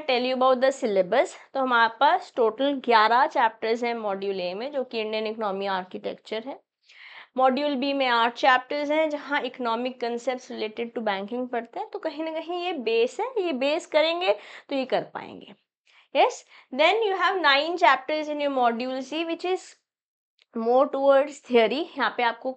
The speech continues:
फैक्ट्स हैं, कुछ फिगर्स हैं जो याद करनी होंगी। और यहाँ पे to-, चैप्टर्स टोटल नाइन हैं, जो कि इंडियन फाइनेंशियल आर्किटेक्चर के बारे में बात करते हैं।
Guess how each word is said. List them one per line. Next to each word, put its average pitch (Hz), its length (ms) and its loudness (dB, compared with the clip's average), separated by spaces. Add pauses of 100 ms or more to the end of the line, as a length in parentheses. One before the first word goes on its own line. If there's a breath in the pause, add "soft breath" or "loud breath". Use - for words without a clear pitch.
(140)
फैक्ट्स 202 480 2
हैं, 247 140 -4
कुछ 247 220 -8
फिगर्स 226 360 -2
हैं 240 140 -4
जो 247 80 -4
याद 196 440 -2
करनी 233 300 -4
होंगी। 254 260 -6
और - 480 -12
यहाँ 311 240 8
पे 370 200 -2 (300 loud breath)
to-, 294 140 0
चैप्टर्स 302 540 2
टोटल 320 380 -4
नाइन 202 380 2
हैं, 196 240 -2 (220 loud breath)
जो 220 140 4
कि 277 180 -2
इंडियन 254 360 0
फाइनेंशियल 226 480 -4
आर्किटेक्चर 196 600 -8
के 196 100 -10
बारे 196 220 -4
में 208 140 -10
बात 208 240 -4
करते - 340 -20
हैं। - 80 -20